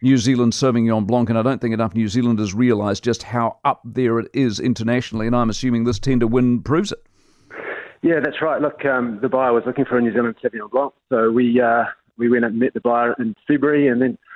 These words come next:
Speaker 2: sort of told our story and then managed to win the tender, right? So they tasted a thousand, o-, over a thousand wines, and we came out on top, which is, which is great.
Speaker 1: Fantastic. Is, is the price point everything? Do you have to be cheap, or will they pay for it?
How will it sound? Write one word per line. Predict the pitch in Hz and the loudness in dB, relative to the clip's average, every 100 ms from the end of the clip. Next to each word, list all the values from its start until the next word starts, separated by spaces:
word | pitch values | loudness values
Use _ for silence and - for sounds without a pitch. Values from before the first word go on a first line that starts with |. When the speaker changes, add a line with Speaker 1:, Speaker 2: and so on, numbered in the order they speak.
| - - _ | -20 -20 _
Speaker 2:
sort | 165 | -4
of | 151 | -2
told | 156 160 | -2 0
our | 160 156 | -2 -2
story | 170 185 180 165 | 0 2 2 0
and | 151 151 | -2 0
then | 156 | 0
managed | 151 160 - | 0 -2 -4
to | - | -6
win | 147 156 | -2 -2
the | |
tender, | 135 160 170 143 | -2 0 0 2
right? | 135 - - | 2 0 -4
So | 143 131 | -4 -2
they | 120 135 131 - | 2 2 0 -2
tasted | 165 135 131 | -2 -2 -4
a | |
thousand, | 147 143 135 123 - | 0 0 0 -4 -2
o-, | 131 123 | -2 0
over | 139 123 | 0 -2
a | |
thousand | - 123 117 | -2 -2 -2
wines, | 123 139 135 127 | -2 0 -2 -4
and | 120 87 | -8 -6
we | 120 | -8
came | - 120 | -6 -6
out | 120 - | -6 -6
on | |
top, | 104 147 - | -4 -2 -2
which | - | -6
is, | - _ _ | -10 _ _
which | - - | -12 -10
is | 107 | -2
great. | 127 151 - - | -2 -2 -6 -4
Speaker 1:
Fantastic. | 135 127 151 131 127 | -2 0 0 0 -2
Is, | 175 147 | -2 0
is | - 185 | 0 0
the | 180 | 0
price | - 196 226 - | -4 -2 -2 -4
point | - 180 165 - | -8 -6 -4 -2
everything? | 143 143 131 156 170 139 | 0 0 0 -2 -4 -4
Do | 131 | -2
you | 123 | 0
have | 151 - | -2 -2
to | |
be | 135 127 | -2 -2
cheap, | - 147 - | -2 -6 -4
or | 139 | -4
will | 123 131 | 0 2
they | 120 113 | 2 2
pay | 117 110 | 0 -2
for | - | -4
it? | - | -10